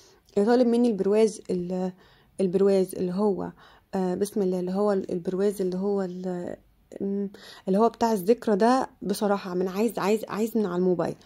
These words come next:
صعب جدًا، صعب جدًا من على الموبايل بصراحه. عماله احاول فيه، مش، مش عارفه اعمله موبايل نهائي. ممكن يكون في برامج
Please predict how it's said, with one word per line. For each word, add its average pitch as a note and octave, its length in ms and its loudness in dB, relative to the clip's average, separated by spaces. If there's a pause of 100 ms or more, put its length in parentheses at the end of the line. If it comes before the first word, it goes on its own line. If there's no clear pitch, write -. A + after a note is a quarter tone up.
(120)
صعب B3+ 260 2
جدًا، F3 360 -2 (340)
صعب C4+ 220 2
جدًا A3 240 6
من G#3+ 100 2
على F#3+ 100 0
الموبايل F3+ 320 2
بصراحه. A#3 360 -2
عماله A3 200 0
احاول A#3 320 0
فيه، A3+ 160 -2
مش، G#3+ 220 -2
مش G3 140 -4
عارفه A3 180 0
اعمله G#3+ 180 0
موبايل G#3 360 2
نهائي. F#3 320 -2 (400)
ممكن B3+ 240 4
يكون A#3+ 220 2
في B3+ 400 -2
برامج G3+ 440 2